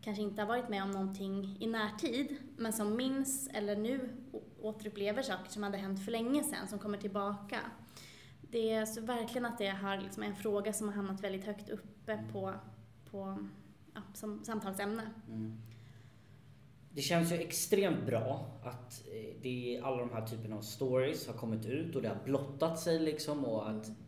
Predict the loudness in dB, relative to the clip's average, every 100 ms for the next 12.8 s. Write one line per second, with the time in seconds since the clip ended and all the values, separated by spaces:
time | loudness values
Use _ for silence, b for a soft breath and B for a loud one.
0 | -8 -2 0 0 0 -2 4 6 6 4
1 | 2 4 4 2 0 -2 -2 -4 -4 -2
2 | 0 0 -4 -6 -12 B B B 0 0
3 | 0 0 0 -2 -2 2 2 2 0 -2
4 | 0 0 0 0 -2 -2 -4 -4 -6 -6
5 | -2 -2 -2 -6 -8 -8 -8 0 4 4
6 | 2 -4 -6 -8 -6 -2 0 0 -4 -4
7 | -2 0 -2 -4 -6 -8 -8 -10 -10 -12
8 | B B B B 0 2 2 2 -2 -8
9 | -14 -18 -10 0 0 0 0 0 0 2
10 | 2 2 0 2 0 0 -2 2 4 4
11 | -2 -4 2 2 2 -2 -2 -2 -6 -12
12 | -14 -6 -4 -4 -6 -8 -8 -8